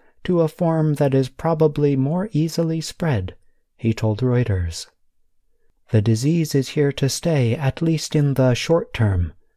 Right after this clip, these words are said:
Torres said. While the virus can infect people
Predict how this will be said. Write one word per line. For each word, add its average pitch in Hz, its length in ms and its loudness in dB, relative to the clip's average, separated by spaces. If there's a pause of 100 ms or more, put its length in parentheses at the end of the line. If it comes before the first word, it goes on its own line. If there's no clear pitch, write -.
(140)
Torres 90 400 0
said. - 460 -6 (1000)
While 170 240 2
the 175 100 0
virus 208 520 0
can 185 340 2
infect 160 460 -4
people 101 480 -4